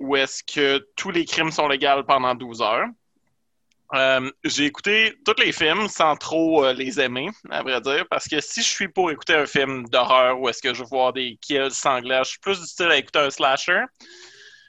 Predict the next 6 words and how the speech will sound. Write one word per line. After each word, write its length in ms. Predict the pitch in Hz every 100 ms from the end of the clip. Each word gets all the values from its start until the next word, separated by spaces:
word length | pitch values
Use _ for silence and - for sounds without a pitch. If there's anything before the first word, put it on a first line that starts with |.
| _ -
Je 60 |
trouvais 320 | - 156 190
le 220 | 208 170 147
concept 760 | 180 160 - - 208 214 - - 147
relativement 640 | 131 165 214 - 190 185
intéressant, 560 | 185 170 151 131 175